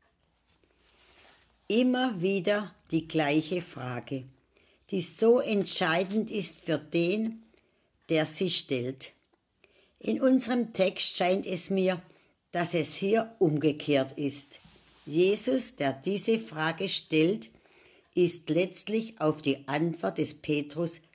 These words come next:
nicht angewiesen. Aber Petrus ist darauf angewiesen,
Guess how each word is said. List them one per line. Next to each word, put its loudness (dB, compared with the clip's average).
nicht -4
angewiesen. -4
Aber 0
Petrus -2
ist -8
darauf -2
angewiesen, -4